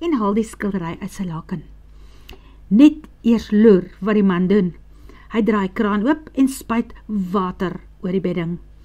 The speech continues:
"Gaaf, bly net weg. As hy nou terugkom, dink hy waarskynlik sy dra die ding weg, in plaas daarvan om hom terug te bring."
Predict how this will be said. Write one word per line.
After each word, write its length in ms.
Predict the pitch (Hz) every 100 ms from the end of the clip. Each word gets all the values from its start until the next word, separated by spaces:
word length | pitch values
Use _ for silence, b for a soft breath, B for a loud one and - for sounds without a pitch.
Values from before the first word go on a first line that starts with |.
| b b b b
"Gaaf, 600 | - - 269 170 - - b b
bly 540 | 214 247 233 254 254 -
net 340 | 214 233 233 180
weg. 440 | 196 175 - - - b b b b b
As 160 | 220
hy 120 | 226 196
nou 380 | 190 220 427
terugkom, 640 | - 214 190 - 180 156 185
dink 160 | 185
hy 80 | 196
waarskynlik 520 | 180 175 - 196 196
sy 160 | - 180
dra 280 | 165 180 180
die 120 | 165
ding 360 | 165 160 151
weg, 440 | 156 202 - - - B B B
in 180 | 349 302
plaas 320 | 285 262 240
daarvan 480 | 254 226 214 233 220
om 120 | 214
hom 260 | 208 208 202 B -
terug 360 | 226 208 - -
te 80 | 202
bring." 280 | 190 170